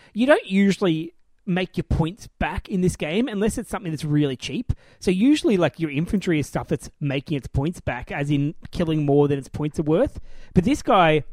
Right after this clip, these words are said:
often does. Two hundred points. You can kill two hundred points worth of stuff with this guy most of the time.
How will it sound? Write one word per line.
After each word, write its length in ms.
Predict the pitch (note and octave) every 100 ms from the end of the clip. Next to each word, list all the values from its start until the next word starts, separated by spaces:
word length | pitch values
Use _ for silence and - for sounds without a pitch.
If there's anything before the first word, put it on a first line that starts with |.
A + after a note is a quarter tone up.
| -
often 360 | B3+ - F#4+ F#3+
does. 440 | - B3 F#3 G#3+
Two 240 | - - D4+
hundred 260 | D#4+ C4+ E3+
points. 400 | F#3 D#3+ C#3 - - - -
You 120 | C4+
can 140 | F4+
kill 300 | A#3+ C4 F4
two 160 | - G3+
hundred 200 | F#3 F3
points 240 | E3+ E3
worth 140 | D#3 -
of 80 |
stuff 280 | - C#3+ F#3+
with 80 | C3
this 160 | C3+ -
guy 340 | C3+ A#2+ A#2+ - - - - - - - -
most 300 | E3+ F#3 -
of 60 |
the 80 | C3+
time. 380 | - D3 B3